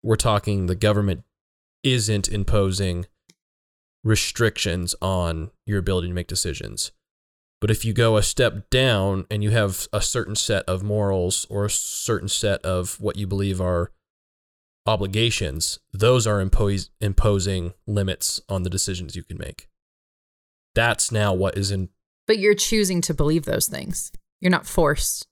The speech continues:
Speaker 2: to believe those things, unless you're living in a society where you are
Speaker 1: Fair
Speaker 2: forced
Speaker 1: enough.
Speaker 2: to.
Speaker 1: If there's a government, you know, a national religion or whatever.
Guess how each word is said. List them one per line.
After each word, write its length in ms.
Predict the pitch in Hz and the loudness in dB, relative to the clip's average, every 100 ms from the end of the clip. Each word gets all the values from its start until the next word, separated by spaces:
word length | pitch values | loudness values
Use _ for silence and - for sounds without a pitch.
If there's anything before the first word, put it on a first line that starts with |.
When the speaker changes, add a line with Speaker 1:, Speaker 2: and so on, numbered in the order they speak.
| - | -6
Speaker 2:
to 120 | 151 | -4
believe 280 | - - - | -4 -6 -4
those 200 | - - | -4 -4
things, 320 | - - - - | -8 -10 -6 0
unless 300 | 220 208 196 | 2 2 2
you're 80 | |
living 260 | 180 175 165 | 4 4 2
in 120 | 151 | 2
a 40 | 147 | 0
society 480 | 160 143 143 135 131 | 0 0 0 0 0
where 100 | 131 | 0
you 180 | 131 | 2
are 140 | 147 127 | 4 4
Speaker 1:
Fair 140 | 139 120 | 4 4
Speaker 2:
forced 40 | |
Speaker 1:
enough. 200 | 117 - | 2 0
Speaker 2:
to. 60 | 113 | 0
Speaker 1:
If 80 | - | 0
there's 360 | 110 98 - - - | 0 0 -4 -12 -14
a 80 | 85 | -12
government, 500 | - 76 90 98 101 - | -12 -8 -4 -4 -6 -10
you 80 | 90 | -10
know, 140 | 71 67 | -10 -10
a 40 | |
national 540 | 90 78 82 92 92 - | -8 -8 -8 -6 -8 -8
religion 420 | - 104 104 92 | -6 -2 -2 -2
or 80 | 76 | -6
whatever. 380 | 69 65 67 | -6 -6 -8